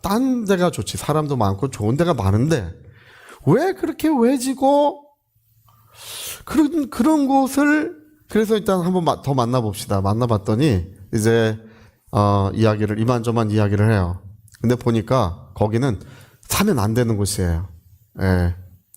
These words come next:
그러니까 왜 안 되냐라고 할 때, 판매가 불가능한 곳이에요. 팔 수가 없어요.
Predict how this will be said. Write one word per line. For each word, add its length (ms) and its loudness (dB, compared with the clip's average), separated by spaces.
그러니까 260 0
왜 360 2
안 180 -2
되냐라고 680 2
할 140 -2
때, 300 0
판매가 640 0
불가능한 640 -2
곳이에요. 640 -4
팔 180 -2
수가 220 -8
없어요. 500 -2